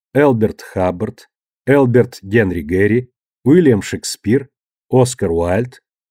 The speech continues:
Вудро Вильсон, Авраам Линкольн, Джон Паттерсон, Ральф Уолдо Эмерсон, Эндрю Джексон, Роберт Бернс, Энрико Карузо.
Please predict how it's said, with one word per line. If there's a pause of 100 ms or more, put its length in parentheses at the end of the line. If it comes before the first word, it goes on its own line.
Вудро
Вильсон, (320)
Авраам
Линкольн, (320)
Джон
Паттерсон, (320)
Ральф
Уолдо
Эмерсон, (340)
Эндрю
Джексон, (340)
Роберт
Бернс, (320)
Энрико
Карузо.